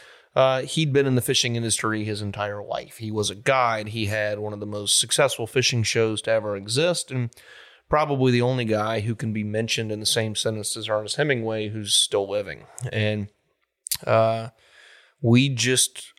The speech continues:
over, over the past decade, just were friends. We, we, uh, always came across each other's paths. Uh,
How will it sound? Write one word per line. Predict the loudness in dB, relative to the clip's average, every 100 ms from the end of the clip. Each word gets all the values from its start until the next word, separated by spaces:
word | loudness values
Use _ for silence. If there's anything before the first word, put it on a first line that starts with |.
| 2
over, | 4 4 2 2 2 -2 -10 _ _ _ 0
over | 0 2
the | -2
past | 0 -2 0 -6 -2
decade, | 0 0 -2 -2 -2 -4 -8 _
just | -6 -4 -4 0
were | 0
friends. | 2 0 -2 -4 -8
We, | -8 -8 -10 -4
we, | -2 2
uh, | 2 2 -2 -6
always | 0 4 4 4 0 -4 -20 -20 -20 -4
came | 0 0
across | 2 2 2 -2
each | 0
other's | 0 0 -4
paths. | -4 -4 -4 -2 -2 -2
Uh, | 0 0 2 0